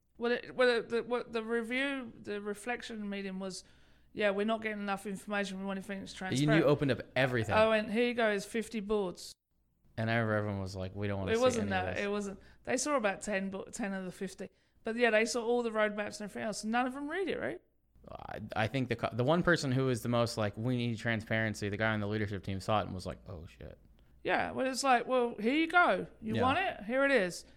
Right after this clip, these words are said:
Speaker 1: I'll lay it out for you."
Speaker 2: Yep.
Speaker 1: But then once people start seeing it, yeah, there was an element of some people were kind of scared by it.
Speaker 2: Mm-hmm.
Speaker 1: But, but we've learned also that, you know, that was too much for them to digest. So that's about speaking in a different voice. You, you can't just lay it out. You can't just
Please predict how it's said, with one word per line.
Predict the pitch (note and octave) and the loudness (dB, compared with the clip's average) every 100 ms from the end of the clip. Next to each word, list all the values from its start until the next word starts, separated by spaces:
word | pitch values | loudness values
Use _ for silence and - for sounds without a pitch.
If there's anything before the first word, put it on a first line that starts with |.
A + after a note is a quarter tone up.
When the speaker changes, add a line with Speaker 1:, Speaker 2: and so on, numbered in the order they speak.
| - - - | -20 -20 -8
Speaker 1:
I'll | F#3+ G#3+ | -2 2
lay | A#3 A#3+ | 6 6
it | |
out | A3 G3+ - | 6 2 -2
for | F3+ | -4
you." | F3+ D#3 - | -4 -6 -4
Speaker 2:
Yep. | G2+ - - | -4 -4 -4
Speaker 1:
But | A3+ | 2
then | A#3+ A#3+ | 4 6
once | A#3+ A3+ | 2 0
people | A#3+ G#3+ | -4 -2
start | - G3+ F#3 | -4 -4 -4
seeing | D4+ B3+ | -4 -2
it, | G3 | -2
yeah, | A#3+ G#3+ | 0 2
there | G3 | 0
was | G#3 G3+ | -2 0
an | G#3+ | 2
element | C4 A#3+ | 2 0
of | G3+ | -4
some | - G#3+ G#3+ | -4 -2 -2
people | G#3 G3 F#3+ | -4 -6 -8
were | F#3 | -8
kind | - A#3 A3 | -6 -4 -4
of | F#3 | -4
scared | - A3 G3+ | -2 -2 -2
by | F#3+ F3+ | -4 -4
it. | F#3 | -2
Speaker 2:
Mm-hmm. | A#2+ D#3 - - - | 0 0 -2 -12 -8
Speaker 1:
But, | G3 F#3 - - | -6 -6 -8 -8
but | D4+ | -2
we've | F4+ F#4 | 0 0
learned | F#4+ A4 E4+ | 2 0 -2
also | C#4 B3+ A3 | -4 -4 -4
that, | G#3 G#3 - | -4 -8 -10
you | C4 | -6
know, | A#3+ G#3 | -4 -2
that | A#3 | -4
was | A#3 - | -6 -8
too | - A#3 | -6 -4
much | A3+ G3+ | -2 -4
for | - | -6
them | G3+ | -8
to | F#3 | -8
digest. | - - G3 E4+ F4 D4+ - | -8 -8 -4 -2 0 0 -2
So | G#3+ F#3+ - _ _ _ | -4 -4 -8 _ _ _
that's | B3 A#3+ | 0 0
about | A3+ A3+ | 0 -2
speaking | - A3+ G#3 G#3 | -2 -4 -4 -4
in | G3 | -6
a | F#3+ | -6
different | F#3 G3 | -10 -12
voice. | F#3+ F#3 - | -6 -6 -6
You, | A3+ - | -12 -6
you | B3+ | -2
can't | B3 C#4 C#4+ C#4+ | 2 2 2 -2
just | F#3+ | -4
lay | G#3 F#3 | -2 -2
it | F3+ | -4
out. | - - - - - | -8 -10 -14 -20 -10
You | A#3 | -4
can't | C4+ C4 A3 | 0 0 -2
just | G#3+ | -6